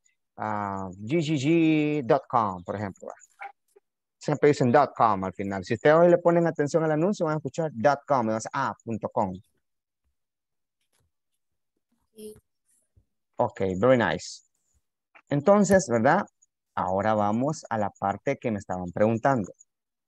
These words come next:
Speaker 1: Cuando yo utilizo could, utilizo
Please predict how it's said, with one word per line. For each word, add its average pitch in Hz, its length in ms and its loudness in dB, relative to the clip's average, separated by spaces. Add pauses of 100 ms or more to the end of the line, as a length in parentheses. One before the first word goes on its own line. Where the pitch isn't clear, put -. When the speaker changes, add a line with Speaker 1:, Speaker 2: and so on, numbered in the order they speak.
(720)
Speaker 1:
Cuando 123 280 0
yo 151 120 2
utilizo 185 560 -6
could, 127 680 0 (1500)
utilizo 117 500 0